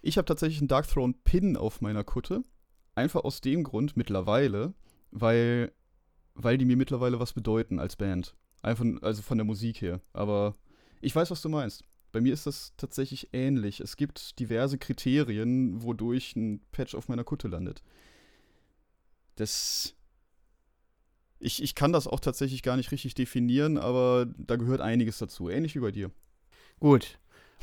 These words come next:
Speaker 2: Um das Thema dann mal langsam abzuschließen,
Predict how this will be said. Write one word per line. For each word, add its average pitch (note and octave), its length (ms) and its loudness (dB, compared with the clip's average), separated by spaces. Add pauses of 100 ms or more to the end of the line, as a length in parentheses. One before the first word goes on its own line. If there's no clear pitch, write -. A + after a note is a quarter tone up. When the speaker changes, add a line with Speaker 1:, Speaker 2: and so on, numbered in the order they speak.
Speaker 2:
Um C#3 120 10
das C4 220 12
Thema E3+ 300 12
dann D#3 120 12
mal D#3 80 12
langsam D#3 280 10
abzuschließen, F3+ 960 4